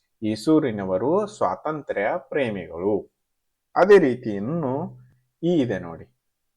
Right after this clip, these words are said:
ಈ ಇದರಲ್ಲಿ ಏನಿದೆ? ಚಿತ್ರ ನೋಡಿ ಕೊಟ್ಟಿರುವ ಪದಗಳನ್ನು ಬಳಸಿ ವಾಕ್ಯ ರಚಿಸಿ ಸೂಕ್ತ ವಿನ್ಯಾಸ ಹಾಗೂ ಅಂತರದೊಂದಿಗೆ ಬರೆ ಅಂತ ಇದೆ.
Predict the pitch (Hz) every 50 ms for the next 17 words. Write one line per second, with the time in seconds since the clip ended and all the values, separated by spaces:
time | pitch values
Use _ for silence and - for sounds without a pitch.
0 | _ - 135 160 311 294 113 113 104 101 98 98 98 101 107 110 107 101 98 98
1 | 107 120 131 - - - _ _ _ _ _ _ _ - 208 208 - 214 196 185
2 | 160 135 127 123 127 127 123 127 - - 127 - 175 180 170 165 160 - 123 117
3 | 123 117 113 113 110 110 107 107 101 131 165 180 156 - - 123 123 117 107 110
4 | - - - 170 151 131 120 - - - - 107 107 101 - - 156 170 - -
5 | 190 180 170 151 147 151 160 170 170 - - 147 - - 110 104 101 104 110 -
6 | 113 127 135 127 143 127 110 104 98 92 95 98 98 123 147 135 104 98 90 92
7 | 90 87 - - - 151 156 127 98 - - _ _ _ _